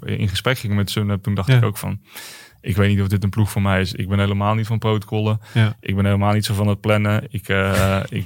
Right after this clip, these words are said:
Speaker 1: ja, ik had natuurlijk ook al, eh, verhalen gehoord. Dus ik dacht ook van, ja, nou goed, ik ga wel in gesprek en dan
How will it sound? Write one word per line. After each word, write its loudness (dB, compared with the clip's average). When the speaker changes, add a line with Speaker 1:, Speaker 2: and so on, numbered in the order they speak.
Speaker 1:
ja, 2
ik -4
had 2
natuurlijk 2
ook 2
al, 4
eh, 4
verhalen 4
gehoord. 0
Dus -6
ik -8
dacht -8
ook -18
van, -14
ja, -14
nou -10
goed, -10
ik -8
ga -2
wel -4
in -4
gesprek -4
en -4
dan -4